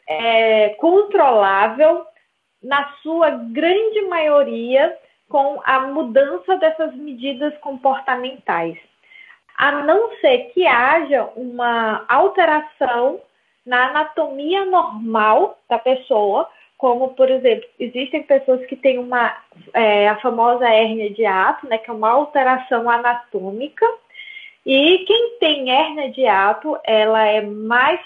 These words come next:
propensa a ter refluxo. E nesses casos, pode ser que a, a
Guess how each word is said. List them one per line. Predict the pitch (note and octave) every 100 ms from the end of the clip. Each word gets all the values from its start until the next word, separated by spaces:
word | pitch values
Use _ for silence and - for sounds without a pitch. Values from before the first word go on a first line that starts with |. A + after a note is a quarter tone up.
| _
propensa | F#4 F4+ F4+ - A3+ B3+ C#4+
a |
ter | C#4 C#4+
refluxo. | D4+ E4+ - C4+ A3+ - - G3 _ _ _ _ _ _ -
E | C4+
nesses | C4+ C#4 C#4 F4+ -
casos, | C#4 B3+ C4+ E4 D#4 B3+
pode | - B3+ B3 E4 -
ser | C#4 C4+ F4+ - -
que | C#4 B3+
a, | - A#3+ A#3 A3+ -
a | A#3+